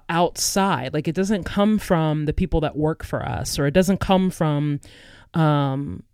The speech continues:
you know, even on the external side. Uh, it does, it doesn't come from, from that, it, you know, people on the outside. It actually comes from the inside for us as leaders first.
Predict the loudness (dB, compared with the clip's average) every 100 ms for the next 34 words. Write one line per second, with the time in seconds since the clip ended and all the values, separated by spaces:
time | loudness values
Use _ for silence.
0 | _ _ -4 0 2 2 2 0 0 0
1 | -2 -4 -4 -2 0 0 0 0 0 -2
2 | -6 -10 -20 -20 -20 -10 -4 -2 -2 -4
3 | -2 -2 0 -2 0 0 -2 -2 -2 0
4 | -2 -4 -8 _ _ _ _ _ -6 -2
5 | 0 4 6 6 2 -4 -8 -8 -6 0
6 | 2 2 0 2 2 2 0 2 2 0
7 | -2 0 0 2 2 2 -2 -4 -4 -2
8 | -2 -2 -4 -2 -2 -4 -4 -2 -2 0
9 | -2 -2 -4 -8 -12 _ _ _ _ _
10 | 0 2 2 0 -2 -4 -4 -4 -6 -10
11 | -12 -12 -12 -12